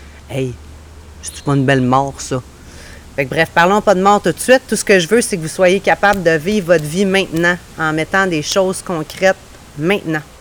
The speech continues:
Puis moi, je me rends compte que je rêvais grand, mais comme je vous dis, j'allais pas au bout des choses. Puis depuis que j'ai rencontré mon chum, mon chum, c'est un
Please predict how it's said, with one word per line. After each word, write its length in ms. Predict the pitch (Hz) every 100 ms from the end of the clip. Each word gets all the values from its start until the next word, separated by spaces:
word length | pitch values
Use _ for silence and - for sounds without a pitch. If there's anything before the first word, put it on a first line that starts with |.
| - - - - - -
Puis 200 | - 175
moi, 200 | 175 214
je 100 | 240
me 100 | 220
rends 180 | 180 180
compte 300 | 202 226 226
que 240 | 214 208 233 - - -
je 80 | 147
rêvais 280 | 170 180 175
grand, 280 | 165 175 226
mais 160 | 240
comme 200 | 170 196
je 100 | 175
vous 60 | 170
dis, 120 | 185
j'allais 220 | 214 175
pas 120 | - 226
au 80 |
bout 160 | 190 190
des 180 | 170 160
choses. 380 | - 170 175 -
Puis 140 | -
depuis 220 | 147 143
que 40 | 202
j'ai 120 | 202
rencontré 480 | 170 165 160 151 208
mon 180 | 196 190
chum, 260 | - 214
mon 200 | 208 156
chum, 280 | - 208 208
c'est 280 | - 147 -
un 160 | 151